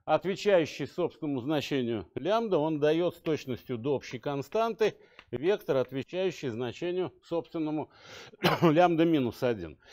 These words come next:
Значит, это да, это правильные формулы, вот, но, ну, здесь нужно определить, конечно, эти коэффициенты c и d, о чем мы с вами еще поговорим, мы их позже сегодня определим.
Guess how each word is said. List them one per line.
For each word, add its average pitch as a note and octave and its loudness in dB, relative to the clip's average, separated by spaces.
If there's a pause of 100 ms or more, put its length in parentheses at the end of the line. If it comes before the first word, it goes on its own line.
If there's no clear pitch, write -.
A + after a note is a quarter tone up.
(180)
Значит, G#3+ 4
это C4 10
да, G#3 12
это - 6
правильные G#3+ 6
формулы, D#3+ 0 (380)
вот, D#3+ 4
но, G3 4 (220)
ну, E3 0
здесь F3+ -2
нужно F#3 0
определить, F#3 0
конечно, D3+ -2
эти C#3+ -6
коэффициенты D#3 -4
c E3+ 0
и - 4
d, B2+ -2 (460)
о B2+ 0
чем F3 0
мы D#3 2
с - -18
вами D#3 2
еще C#3+ -2
поговорим, E3 0
мы C3 2
их - -8
позже A2+ 0
сегодня A2+ -8
определим. A2 -8